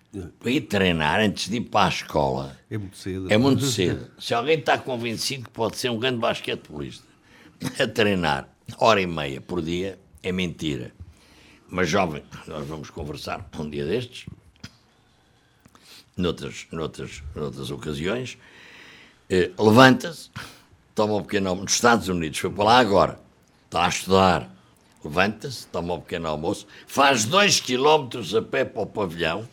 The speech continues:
Speaker 2: treina, sai do pavilhão mais, mais dois quilómetros,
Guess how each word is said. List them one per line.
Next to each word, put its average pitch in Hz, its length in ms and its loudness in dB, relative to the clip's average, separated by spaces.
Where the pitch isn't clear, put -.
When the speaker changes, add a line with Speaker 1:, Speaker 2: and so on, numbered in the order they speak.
Speaker 2:
treina, 113 560 2
sai 131 800 2
do 104 100 -10
pavilhão 113 420 0
mais, 117 240 2
mais 120 340 0
dois 170 360 2
quilómetros, 127 800 4